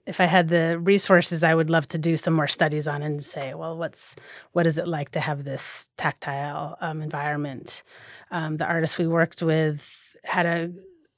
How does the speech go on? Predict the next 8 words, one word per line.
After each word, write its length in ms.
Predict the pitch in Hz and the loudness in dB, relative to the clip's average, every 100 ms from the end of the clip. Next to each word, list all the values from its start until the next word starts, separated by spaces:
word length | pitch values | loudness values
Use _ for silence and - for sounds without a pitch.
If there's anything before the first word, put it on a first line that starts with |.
| - | -10
a 140 | 180 180 | -4 -4
close 520 | - 196 190 - - | 4 6 6 4 -4
affinity 580 | - - 202 190 175 170 | -4 2 6 6 6 4
and 120 | 175 | 2
an 200 | 180 175 | 0 -4
understanding 840 | 180 180 175 - 185 196 196 170 170 | 0 0 2 0 4 6 8 8 6
of, 320 | 165 151 - - - - - - | 2 -2 -10 -18 -20 -20 -20 -8
um, 640 | 175 170 165 160 143 - | -4 -4 -4 -6 -8 -10